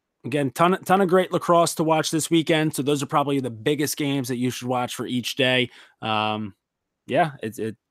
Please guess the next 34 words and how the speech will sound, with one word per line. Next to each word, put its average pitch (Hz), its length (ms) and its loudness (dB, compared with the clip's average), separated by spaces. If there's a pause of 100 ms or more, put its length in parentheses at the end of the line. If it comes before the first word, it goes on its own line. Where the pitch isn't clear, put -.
should, - 300 -4
should 147 200 2
be 151 140 6
a 147 60 6
great 147 240 6
one 147 160 4
here, 147 200 4
as 135 280 2
they 139 120 4
all 131 320 4
are. 127 160 4
I 127 80 4
mean, 123 160 2
there's 123 200 0
only 131 180 0
a 117 60 -2
couple 151 320 0
more 135 220 0
weeks 135 260 2
here 139 160 2
in 127 80 2
the 120 60 0
regular 123 300 0
season, 135 520 2 (360)
and 104 180 -6
then 107 220 0
the 107 100 0
tournament's 139 440 0
right 131 180 4
around 131 220 4
the 120 80 0
corner. 110 420 -2
So, 107 360 -2
uh, 101 360 -2